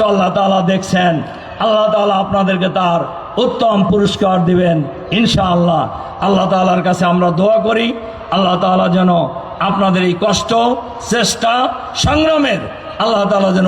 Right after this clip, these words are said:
উত্তম পুরস্কার দুনিয়ায়ও দেন, আখেরাতেও দেন। আল্লাহ তাআলার কাছে সেই দোয়া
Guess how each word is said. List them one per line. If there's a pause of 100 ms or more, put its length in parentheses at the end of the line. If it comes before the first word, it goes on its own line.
(100)
উত্তম
পুরস্কার (440)
দুনিয়ায়ও
দেন, (560)
আখেরাতেও
দেন। (420)
আল্লাহ
তাআলার
কাছে
সেই
দোয়া